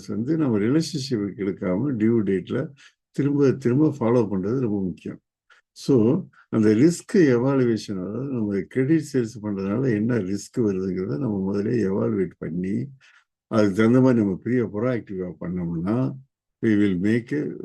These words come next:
a good business. Uh, yeah. So, thank you for watching. இதுதான் மெயினா சொல்ல வ-, வ-, வந்து சொல்ல விரும்புறது, வாடிக்கையாளர்களிருந்து பணத்தை வசூல் பண்றது எப்படி அப்படிங்கிறதுக்கு. ஓகே,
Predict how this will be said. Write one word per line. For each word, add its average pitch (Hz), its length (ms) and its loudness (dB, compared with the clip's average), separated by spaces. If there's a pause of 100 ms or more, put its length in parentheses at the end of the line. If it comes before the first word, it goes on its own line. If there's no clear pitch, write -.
(160)
a 98 60 0
good 104 220 0 (100)
business. 107 640 -6 (440)
Uh, 185 360 -4
yeah. 175 140 -6 (380)
So, 117 200 0
thank 123 280 2
you 131 80 2
for 107 260 -2
watching. 101 480 -4 (580)
இதுதான் 123 460 4
மெயினா 107 300 6
சொல்ல 98 260 0
வ-, 92 380 -2
வ-, 95 240 -4
வந்து 92 420 -6
சொல்ல 98 280 -4
விரும்புறது, 98 760 -2 (540)
வாடிக்கையாளர்களிருந்து 117 840 0
பணத்தை 107 400 -4
வசூல் 95 320 -4
பண்றது 90 320 -2
எப்படி 90 360 -2
அப்படிங்கிறதுக்கு. 87 720 -2 (680)
ஓகே, 113 260 4